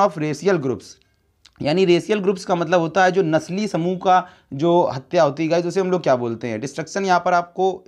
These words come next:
एक यहाँ पर वर्ड दिख रहा होगा डिस्ट्रक्शन, ये हमारा इंस्ट्रक्शन का एंटोनियम है। इंस्ट्रक्शन मतलब क्या होता है? निर्माण करना। और डिस्ट्रक्शन की बात करें तो यानी उस चीज़ को समाप्त करना, यानी जो नस्ली समूह होता है उसको,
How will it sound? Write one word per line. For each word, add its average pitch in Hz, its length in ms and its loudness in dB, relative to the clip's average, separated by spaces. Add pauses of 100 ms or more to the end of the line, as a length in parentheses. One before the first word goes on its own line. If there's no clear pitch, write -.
एक 151 180 -8
यहाँ 147 160 0
पर 147 120 -6
वर्ड 151 160 -2
दिख 139 180 -6
रहा 143 100 2
होगा 156 160 -2
डिस्ट्रक्शन, 135 680 -6 (320)
ये 170 100 2
हमारा 170 480 2 (160)
इंस्ट्रक्शन 170 600 -4
का 202 260 2
एंटोनियम 135 520 -2
है। 175 60 -2
इंस्ट्रक्शन 175 360 -6
मतलब 196 280 -2
क्या 190 120 0
होता 175 140 0
है? 185 60 2
निर्माण 135 320 0
करना। 165 380 -4 (200)
और 160 120 0
डिस्ट्रक्शन 156 440 -4
की 180 80 -6
बात 156 180 2
करें 180 180 -2
तो 180 100 -6
यानी 190 260 -4 (140)
उस 151 140 -12
चीज़ 170 180 -10
को 202 80 -2
समाप्त 147 400 0
करना, 104 400 -8 (240)
यानी 175 200 -4
जो 170 320 -2
नस्ली 147 360 -4
समूह 165 240 -2
होता 151 180 0
है 160 100 2
उसको, 185 360 -2